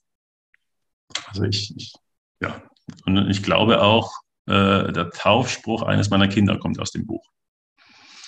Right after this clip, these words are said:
Äh, finde ich einfach wunderschön von, von den Botschaften, die da auftauchen. Also Empfehlung Nummer eins.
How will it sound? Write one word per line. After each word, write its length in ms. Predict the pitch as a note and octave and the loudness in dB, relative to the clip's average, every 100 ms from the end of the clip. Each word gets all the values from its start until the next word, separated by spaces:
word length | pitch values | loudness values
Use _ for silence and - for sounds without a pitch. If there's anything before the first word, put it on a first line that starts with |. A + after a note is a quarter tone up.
| - - - | -20 -16 -6
Äh, 180 | E2 E2 | -4 -2
finde 140 | F2 | -4
ich 100 | F2 | -2
einfach 220 | D#2+ E2 | -2 -4
wunderschön 440 | E2+ G2+ F#2 - - | 0 2 2 0 -8
von, 220 | - - - - - | -10 -14 -14 -18 -10
von 120 | E2+ | -8
den 80 | E2 | -6
Botschaften, 440 | F2 - E2 E2+ | -6 -6 -6 -4
die 60 | F2 | -4
da 80 | |
auftauchen. 400 | D#2+ - - _ _ - - | -6 -10 -16 _ _ -20 -6
Also 160 | G#2 A2+ | 0 2
Empfehlung 380 | G#2+ G#2+ B2+ | 2 2 2
Nummer 180 | A#2+ G2+ | 4 4
eins. 240 | C#3 A3 | 2 -2